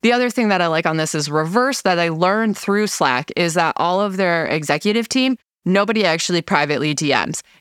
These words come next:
It's all done in open channels, so whenever they need anything, they just ask people. They might just say, "At so and so within that channel," but this way, still, communication is super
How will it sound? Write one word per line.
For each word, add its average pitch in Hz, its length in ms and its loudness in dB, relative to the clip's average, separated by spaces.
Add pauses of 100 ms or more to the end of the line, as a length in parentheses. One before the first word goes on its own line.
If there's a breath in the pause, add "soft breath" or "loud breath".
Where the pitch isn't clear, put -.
It's 190 200 0
all 185 200 0
done 165 240 0
in 156 120 -2
open 147 340 -2
channels, 240 520 0
so 175 140 -2
whenever 143 300 0
they 135 160 -2
need 202 320 2
anything, 233 480 0
they 185 220 2
just 180 320 -2
ask 151 240 -2
people. 139 240 -2
They 165 120 0
might 170 200 0
just 160 180 -2
say, 147 200 0 (120)
"At 151 380 0
so 170 300 0
and 156 120 -2
so 165 180 0
within 143 260 0
that 127 180 -2
channel," 185 500 0 (240)
but 214 160 -2
this 226 200 0
way, 220 100 2
still, 190 320 0
communication 170 720 0
is 143 120 0
super - 380 -2